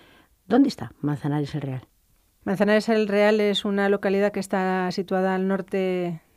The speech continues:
Speaker 2: de Madrid, al norte de la Comunidad de Madrid, y está como unos cincuenta kilómetros más o menos de la capital y ubicada dentro del Parque Nacional del Guadarrama.
Speaker 1: Es un sitio y un enclave muy bello, muy bonito para aquellos que no lo conozcan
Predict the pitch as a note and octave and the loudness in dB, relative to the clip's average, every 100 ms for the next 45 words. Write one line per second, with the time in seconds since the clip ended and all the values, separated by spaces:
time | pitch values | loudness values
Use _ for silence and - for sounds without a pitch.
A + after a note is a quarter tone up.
0 | - F3+ F3+ F#3 B3 G3 F3+ F3+ F3 E3+ | -8 -4 -2 0 0 0 -4 -4 -4 -4
1 | F3 E3+ E3+ E3+ E3+ F#3+ C#4 - - - | -2 -2 0 0 0 0 -2 -4 -20 -20
2 | - - - _ - G3+ G3 G3+ G3+ G3+ | -20 -20 -20 _ -2 0 2 0 0 0
3 | G3+ - G#3 G3 A3 G#3 F#3 F#3 F3+ E3 | 0 -2 -2 2 2 2 -2 -2 -4 -4
4 | E3 E3 E3+ D#3+ E3 D#3+ E3 E3+ F#3+ F3 | -6 -6 -6 -6 -6 -4 -4 -6 -4 -2
5 | E3+ E3+ E3 D#3+ G3+ A#3+ B3 - G#3 G3 | -2 -4 -6 -2 2 2 0 -2 0 2
6 | F#3+ G3+ G#3 G3+ F3+ F#3 F#3+ F3+ F3+ F3 | 2 2 4 2 0 -2 -2 -2 -2 -2
7 | F3+ F3+ F3+ F3 F3+ F3 E3+ E3+ F#3+ G3 | -4 -4 -4 -4 -2 -2 -2 -4 -10 -12
8 | F3+ E3+ D#3 D#3 D#3 D#3+ D3+ D3 C#3+ D3 | -6 -4 -2 -4 -6 -6 -6 -6 -8 -8
9 | D#3 _ _ - - G3+ - A3 - A3 | -12 _ _ -12 -4 -4 -2 -6 -2 0
10 | G#3+ G3 F#3 F3 E3+ F3 F3 F3 F3 D#3+ | 0 0 -2 -2 -2 0 0 0 0 -4
11 | _ _ D#3 D3+ D3 C3 B2+ _ _ - | _ _ -2 0 0 -2 -10 _ _ -6
12 | D3 E3 D#3 D#3+ D#3 D3+ D3 E3+ E3 D#3+ | 0 2 2 0 2 2 2 2 0 -4
13 | D3 C#3 C3+ D#3 D#3 - - D3 D3 D3+ | -4 -6 -4 -4 -4 -6 -4 -2 0 -2
14 | D3+ D3+ C#3+ D#3+ E3+ - E3 | -2 -2 -2 -2 -2 -2 -2